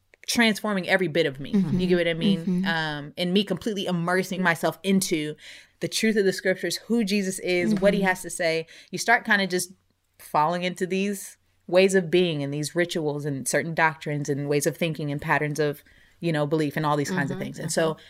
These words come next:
Speaker 1: first step for you, if you're at that place, you've got to believe that it's possible. You have to believe that as far as God is concerned, you were made for deep, meaningful connection.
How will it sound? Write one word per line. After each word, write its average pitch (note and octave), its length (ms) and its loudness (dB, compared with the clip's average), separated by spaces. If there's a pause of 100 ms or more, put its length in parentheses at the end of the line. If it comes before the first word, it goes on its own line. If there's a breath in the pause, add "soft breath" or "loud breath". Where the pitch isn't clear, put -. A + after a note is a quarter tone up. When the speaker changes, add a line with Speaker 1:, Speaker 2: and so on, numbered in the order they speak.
(140 loud breath)
Speaker 1:
first B3 320 4
step - 320 -2
for F#3 200 4
you, E3 540 0
if D#3+ 140 -2
you're G3+ 160 4
at G#3 120 2
that E3+ 180 0
place, C3 320 -8 (320 soft breath)
you've F3+ 120 -4
got G3 200 2
to A3+ 60 4
believe F#3+ 200 4
that E3+ 120 4
it's D#3 120 0
possible. D3+ 460 -2
You F3+ 140 2
have G#3 160 4
to G#3+ 80 0
believe F#3 240 2
that D3+ 200 -2 (400 soft breath)
as E3+ 140 2
far A3 180 4
as F#3+ 100 2
God A3+ 200 4
is - 80 0
concerned, D3+ 460 -2 (560)
you G3 200 2
were F#3 420 2
made F3+ 520 2
for - 140 -2
deep, D#3 200 -2
meaningful D#3 300 -4
connection. D#3+ 440 -8